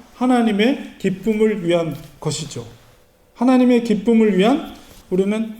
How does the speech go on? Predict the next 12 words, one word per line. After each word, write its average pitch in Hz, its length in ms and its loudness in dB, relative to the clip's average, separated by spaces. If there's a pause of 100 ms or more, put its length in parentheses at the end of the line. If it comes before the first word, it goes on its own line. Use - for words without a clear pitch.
희생적인 247 720 2
삶을 180 520 -4 (280)
살아야 185 580 -4 (140)
하는 214 220 -8
것입니다. - 460 -10 (1800)
희생적인 254 480 4
삶이라는 208 1000 0
모델이 196 400 4
되는 175 220 -2
예수님이시죠. 185 760 0
예수님께서 233 600 2
왜 202 300 4